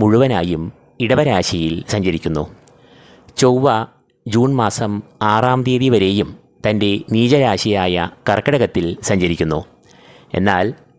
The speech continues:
ജൂൺ ഏഴാം തീയതി മുതൽ ചിങ്ങരാശിയിൽ പ്രവേശിക്കുന്നു.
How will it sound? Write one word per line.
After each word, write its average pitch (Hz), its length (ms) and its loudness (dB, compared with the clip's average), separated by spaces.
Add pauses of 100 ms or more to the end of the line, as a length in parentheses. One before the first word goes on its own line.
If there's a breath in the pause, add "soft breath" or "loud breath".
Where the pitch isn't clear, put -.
(160)
ജൂൺ 127 280 0 (220)
ഏഴാം 127 340 2
തീയതി 143 280 0
മുതൽ 95 180 2 (440)
ചിങ്ങരാശിയിൽ 110 720 0 (140)
പ്രവേശിക്കുന്നു. 82 560 -2